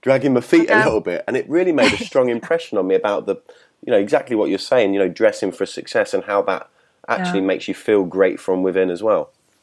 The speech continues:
Speaker 2: It, it sure does. And it, what could be easier, you know?
Speaker 1: Mm.
Speaker 2: Very easy thing to do. And so why not do it? And, uh,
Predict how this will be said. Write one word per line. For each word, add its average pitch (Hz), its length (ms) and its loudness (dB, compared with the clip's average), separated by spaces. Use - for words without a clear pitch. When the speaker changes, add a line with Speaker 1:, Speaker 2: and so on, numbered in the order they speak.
Speaker 2:
It, 269 220 -4
it 262 160 -6
sure 392 260 -4
does. 190 400 0
And 214 120 -2
it, - 140 -6
what 254 240 2
could 214 140 -6
be 202 220 -4
easier, 190 480 -6
you 175 80 -2
know? 175 380 -2
Speaker 1:
Mm. 202 180 -12
Speaker 2:
Very 240 280 4
easy 208 400 -6
thing 170 220 -4
to 175 100 -6
do. 170 540 -2
And 170 240 -2
so 190 280 2
why 185 160 2
not 175 180 -2
do 190 240 0
it? - 260 -2
And, 214 300 2
uh, - 80 -4